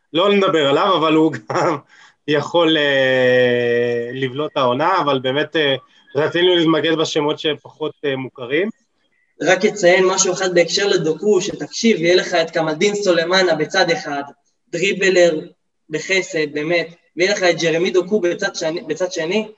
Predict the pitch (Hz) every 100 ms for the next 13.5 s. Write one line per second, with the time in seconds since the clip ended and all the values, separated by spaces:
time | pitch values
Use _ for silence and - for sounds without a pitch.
0 | _ _ _ 180 220 262 254 226 185 170
1 | 160 170 208 214 208 202 196 175 170 175
2 | 170 170 160 156 156 151 156 147 139 127
3 | _ _ _ _ _ _ _ 139 156 170
4 | 208 202 - 214 - 185 208 214 214 190
5 | 160 156 165 190 196 175 175 214 208 214
6 | - - _ _ - _ - 143 185 -
7 | 196 208 170 196 202 185 185 165 156 160
8 | 196 185 - 156 151 190 175 139 _ _
9 | 143 170 175 170 156 160 156 180 180 147
10 | 156 175 151 143 _ - 139 160 185 190
11 | 196 202 196 202 _ _ 135 - 151 151
12 | 165 180 170 156 165 165 151 143 170 165
13 | 147 165 170 147 131